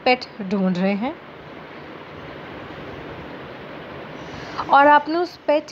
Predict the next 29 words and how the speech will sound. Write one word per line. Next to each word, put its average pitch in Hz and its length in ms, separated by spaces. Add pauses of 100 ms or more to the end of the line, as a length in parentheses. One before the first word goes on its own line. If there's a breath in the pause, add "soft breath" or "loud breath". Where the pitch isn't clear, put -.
के 370 100
आने 247 440
के 330 220
लिए 196 320 (120)
क्या 277 200
तैयारियां 190 600
की 170 200
है? 170 60
जैसे 208 360
अपने 220 300
घर 190 300
को 247 60
हम 240 140
baby 214 220
proof 262 320
करते 214 260
हैं 330 60
ना, 508 100
ताकि 320 240
बच्चा 254 280
कोई 254 220
भी 233 80
चीज़ 254 200
अपने 247 200
मुंह 233 220
में 233 100
ना 233 120
रख 214 200
ले, 214 160